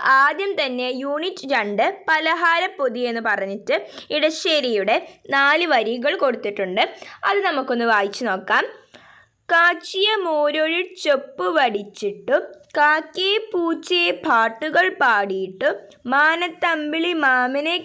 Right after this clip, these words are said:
കണ്ടിട്ടു, മാമു കൊടുക്കുന്നു നങ്ങേലി."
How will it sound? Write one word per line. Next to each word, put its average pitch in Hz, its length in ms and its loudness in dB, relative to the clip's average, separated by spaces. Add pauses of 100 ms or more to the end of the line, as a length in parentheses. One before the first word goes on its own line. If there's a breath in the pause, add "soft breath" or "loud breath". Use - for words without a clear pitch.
കണ്ടിട്ടു, 202 600 0 (300 loud breath)
മാമു 302 480 2
കൊടുക്കുന്നു 247 840 0 (160)
നങ്ങേലി." 208 800 -2